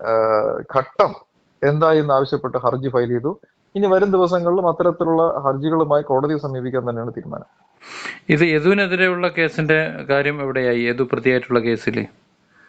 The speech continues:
Speaker 1: യദു പ്രതിയായിട്ടുള്ള കേസിൽ വളരെ ഫാസ്റ്റ് ആയിട്ടാണ് അന്വേഷണം നടക്കുന്നത്.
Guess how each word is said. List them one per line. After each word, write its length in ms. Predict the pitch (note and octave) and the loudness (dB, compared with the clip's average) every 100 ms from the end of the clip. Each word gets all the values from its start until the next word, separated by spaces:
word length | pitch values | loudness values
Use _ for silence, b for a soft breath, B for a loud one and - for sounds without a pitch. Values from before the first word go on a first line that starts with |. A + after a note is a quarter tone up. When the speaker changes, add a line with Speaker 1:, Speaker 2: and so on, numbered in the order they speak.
| b b _ _ - | b b _ _ -12
Speaker 1:
യദു 460 | C3 C#3 C3+ A3+ A3 | -6 -4 -2 -4 0
പ്രതിയായിട്ടുള്ള 520 | G3 G#3 G3+ G#3 G#3 | 0 2 2 2 -2
കേസിൽ 380 | F#3+ G3 F#3+ G3+ | 0 -2 -2 -4
വളരെ 400 | D3 C#3 F3 G3 | 0 2 2 0
ഫാസ്റ്റ് 380 | - E3+ - E3+ | -4 -6 -2 -2
ആയിട്ടാണ് 220 | D#3+ D3+ | -2 -4
അന്വേഷണം 360 | C#3 C#3+ - | -4 -6 -6
നടക്കുന്നത്. 600 | C3 A2 G#2+ G#2 F2+ G2 | -8 -6 -6 -6 -8 -10